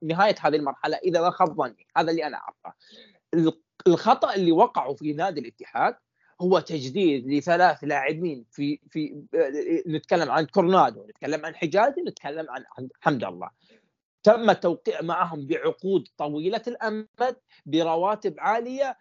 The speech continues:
بفك شروط جزائية عالية جدًا. فأنت الخطأ اللي وقع فيه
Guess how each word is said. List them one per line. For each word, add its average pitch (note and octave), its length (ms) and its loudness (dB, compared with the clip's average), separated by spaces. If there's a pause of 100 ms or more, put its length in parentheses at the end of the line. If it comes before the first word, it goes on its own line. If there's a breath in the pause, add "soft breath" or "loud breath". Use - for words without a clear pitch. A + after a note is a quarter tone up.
(120)
بفك G#3+ 360 -6
شروط G3 360 -2
جزائية G3 540 0
عالية F3 500 0
جدًا. C#3 320 -8 (540)
فأنت G#3 560 -4 (120)
الخطأ B3 480 -2
اللي D#3+ 180 -2
وقع G3 340 2
فيه C#3 320 -6